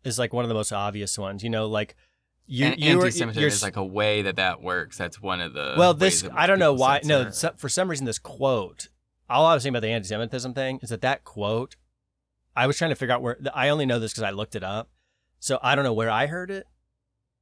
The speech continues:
Speaker 1: but I have an idea now that I know that it's a little anti-Semitic, apparently. Like, it has that tone.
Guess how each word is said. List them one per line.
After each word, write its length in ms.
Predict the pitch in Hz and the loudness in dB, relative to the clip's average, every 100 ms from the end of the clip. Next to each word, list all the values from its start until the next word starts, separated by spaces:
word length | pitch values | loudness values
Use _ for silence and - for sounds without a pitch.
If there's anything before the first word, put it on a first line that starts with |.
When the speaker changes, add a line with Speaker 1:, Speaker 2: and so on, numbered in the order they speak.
| _ _ | _ _
Speaker 1:
but 180 | - 127 - _ _ _ _ _ _ _ _ | -6 -6 -8 _ _ _ _ _ _ _ _
I 80 | 120 | -2
have 140 | 123 123 | 0 0
an 60 | |
idea 300 | 113 101 127 | -2 -2 -2
now 140 | 123 113 | -2 -2
that 100 | 110 | -2
I 80 | 107 | -4
know 400 | 107 104 101 101 | -4 -6 -8 -10
that 120 | 104 | -10
it's 120 | 101 - | -10 -10
a 60 | |
little 240 | 101 98 95 | -8 -8 -10
anti-Semitic, 1040 | 101 101 95 95 _ - - 92 107 143 | -12 -12 -14 -16 _ -12 -10 -8 -10 -10
apparently. 560 | 151 143 139 139 143 135 | -12 -10 -10 -10 -12 -8
Like, 160 | 107 | -8
it 80 | 107 | -8
has 220 | 107 101 | -8 -8
that 180 | - 92 | -10 -10
tone. 300 | - 104 107 | -8 -6 -8